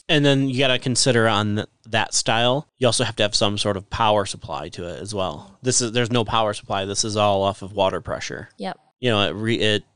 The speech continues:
Speaker 1: it filters and recycles and, you know, flushes all just off of water pressure. So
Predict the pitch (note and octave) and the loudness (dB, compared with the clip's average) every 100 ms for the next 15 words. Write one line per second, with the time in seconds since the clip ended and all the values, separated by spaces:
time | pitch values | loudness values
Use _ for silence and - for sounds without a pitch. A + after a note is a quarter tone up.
0 | _ B2 G2 C3 A#2 B2 A2+ A2 A2 G#2 | _ -8 -2 0 2 2 0 0 0 -2
1 | G2 A2 G#2+ A2+ G#2+ A2 G#2 G#2 G2+ F#2 | -4 -4 0 0 0 -2 -2 -4 -6 -8
2 | F#2+ F#2+ - _ _ A2 G2+ F#2+ F#2 _ | -8 -10 -14 _ _ -10 -8 -8 -10 _
3 | - B2 A2 - G#2+ G2+ - A2 G#2 G#2+ | -6 -4 -2 -2 -4 -4 0 0 2 -2
4 | G#2 - A2 G2 G2 F#2 F#2+ F#2+ F#2 E2+ | -4 -4 -2 -4 -6 -4 -2 -2 -4 -8
5 | - - - - F#2+ | -8 -12 -8 -8 -8